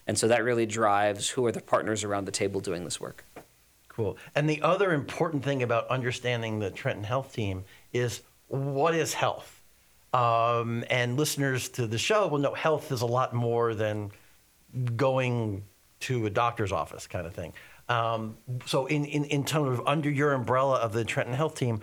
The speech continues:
Speaker 2: what is health? You touched on it a little bit, but say it again.
Speaker 1: So our organization started, I'm gonna answer your question a little bit, uh, circuitously.
Speaker 2: That's okay.
Speaker 1: Um,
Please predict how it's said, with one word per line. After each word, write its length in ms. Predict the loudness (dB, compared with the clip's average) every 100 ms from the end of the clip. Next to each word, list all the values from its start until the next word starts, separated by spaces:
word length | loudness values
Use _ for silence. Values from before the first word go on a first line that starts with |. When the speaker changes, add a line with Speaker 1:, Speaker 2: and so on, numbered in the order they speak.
| -6
Speaker 2:
what 260 | -2 2 2
is 180 | 2 0
health? 300 | 0 -2 -4
You 60 |
touched 280 | -2 -2 0
on 160 | 0 2
it 120 | 0
a 60 | 0
little 280 | 0 0 0
bit, 300 | 0 -2 -4 -18 -20 -8
but 260 | -2 -2 -4 -14 _ _ -6
say 180 | -2
it 60 | 0
again. 260 | 0 -2 -4 -16 _
Speaker 1:
So 220 | 0 4 6
our 420 | 6 6 4 2
organization 920 | 2 2 2 0 2 2 0 -2 -4
started, 560 | -2 0 2 4 4 2
I'm 100 | 0
gonna 140 | 2
answer 240 | 2 2 0
your 40 |
question 340 | 2 0 2 0
a 60 |
little 180 | 2 2
bit, 320 | 2 0 -2 -4
uh, 380 | 0 0 -2 -4 -10 -8
circuitously. 640 | -4 2 2 2 -2 -4 -2
Speaker 2:
That's 160 | -2
okay. 140 | 2 4
Speaker 1:
Um, 480 | 6 6 4 2